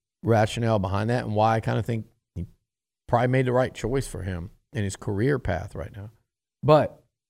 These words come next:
T C U was able to hang on to him and everybody, you know, but then they lost him. They went and got a guy in Kendall Briles that some of the Arkansas people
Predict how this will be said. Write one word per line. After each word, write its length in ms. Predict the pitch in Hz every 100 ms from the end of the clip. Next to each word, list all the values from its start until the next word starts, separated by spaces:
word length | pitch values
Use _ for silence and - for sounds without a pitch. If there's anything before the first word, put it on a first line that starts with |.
| _ _ _ _
T 140 | - 170
C 140 | 180
U 80 | 190
was 120 | 156
able 220 | 160 139
to 60 | 117
hang 240 | 147 139
on 220 | 135 160
to 60 | 117
him 480 | 107 165 113 110 135 _ _ _ _ _ _ _ _ _ _ _ _ _ _
and 180 | 127 120
everybody, 480 | 117 117 120 113 113
you 140 | 131
know, 220 | 110 104 - _ _ _ _ 110
but 180 | 127
then 300 | 160 180 170 - _ _
they 220 | 131 131
lost 460 | 123 131 202 - -
him. 280 | 90 113 147 _ _ _ - -
They 200 | 131 147
went 280 | 175 175 139
and 100 | 131
got 200 | 127 120
a 40 |
guy 280 | 120 120 117
in 100 | 113
Kendall 240 | 127 113
Briles 380 | 110 143 175 156
that 160 | - -
some 340 | - 139 214
of 60 | 392
the 120 | 403
Arkansas 480 | 349 330 294 349 320
people 720 | 302 302 294 294 294 285 294